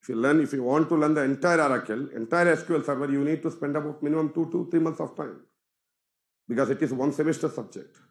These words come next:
one year subject, R D B M S. Here, my agenda is not teaching you entire R D B M S. Teaching you only select command,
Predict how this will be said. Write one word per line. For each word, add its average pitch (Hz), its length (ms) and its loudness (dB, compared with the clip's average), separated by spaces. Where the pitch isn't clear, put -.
one 127 180 -2
year 151 140 4
subject, 113 460 -6
R 110 60 -8
D 113 100 -4
B 107 100 -6
M 90 180 -12
S. - 100 -20
Here, 135 120 2
my 123 260 0
agenda 165 440 4
is 170 300 8
not 147 300 0
teaching 160 280 2
you 160 160 4
entire 143 280 -2
R 135 80 0
D 139 100 2
B 131 120 2
M 101 240 -4
S. - 60 -20
Teaching 139 340 2
you 165 220 8
only 156 240 8
select 139 320 -2
command, 175 460 -2